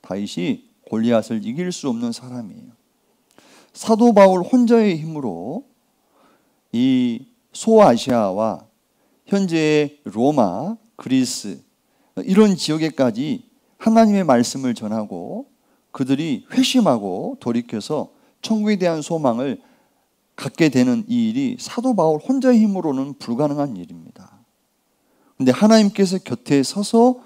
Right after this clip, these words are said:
그 모든 일을 행하도록 하신 거예요. 바울의 마음에 어떤 마음이 있었습니까? 하나님이 없다라고 하는 그 사람들의 그 모습을 보고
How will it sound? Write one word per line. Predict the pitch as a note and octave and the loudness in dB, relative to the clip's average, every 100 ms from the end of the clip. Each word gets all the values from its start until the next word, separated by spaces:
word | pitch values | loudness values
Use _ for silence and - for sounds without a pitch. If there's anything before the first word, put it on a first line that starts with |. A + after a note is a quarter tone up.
| - _ | -20 _
그 | - D#3+ | -2 0
모든 | C#3 C#3 D3+ C#3+ | 2 2 0 -2
일을 | A#2+ A#2+ C3+ - _ - | -2 -2 -4 -8 _ -6
행하도록 | A3 A3+ G3+ D3+ C#3 _ _ | 0 2 2 0 -4 _ _
하신 | - G3+ F#3+ | -12 -10 -10
거예요. | G2 - A#2 _ _ _ _ _ - | -12 -16 -20 _ _ _ _ _ -2
바울의 | - D3 E3 D3 | 4 4 4 2
마음에 | B2 A#2 A#2 A2+ G#2+ | 4 2 2 -4 -4
어떤 | A#2+ - D3+ | -6 -4 -4
마음이 | A#2 G#2 G2+ | -2 -4 -6
있었습니까? | E2+ F#2+ F#2 E2 - A#2+ F#2+ _ _ _ _ _ _ _ _ _ _ _ | -14 -18 -20 -20 -14 -14 -14 _ _ _ _ _ _ _ _ _ _ _
하나님이 | - A#3 A#3+ A#3 A3+ F#3+ | 2 4 6 6 6 4
없다라고 | D3 F#3+ F3 E3+ D#3+ | 4 6 8 6 4
하는 | D#3 D#3 | 0 -2
그 | - D3 | -4 -4
사람들의 | C#3+ D#3 D3 B2+ G#2+ A#2+ A#2+ A#2 - _ _ | -4 -4 -4 -4 -6 -4 -2 -4 -6 _ _
그 | - A#3 | -2 0
모습을 | A#3 D3 C#3 D#3+ C#3 | 2 0 -2 -4 -4
보고 | G#2+ F#2 E2+ E2+ D#3 | -6 -10 -12 -10 -12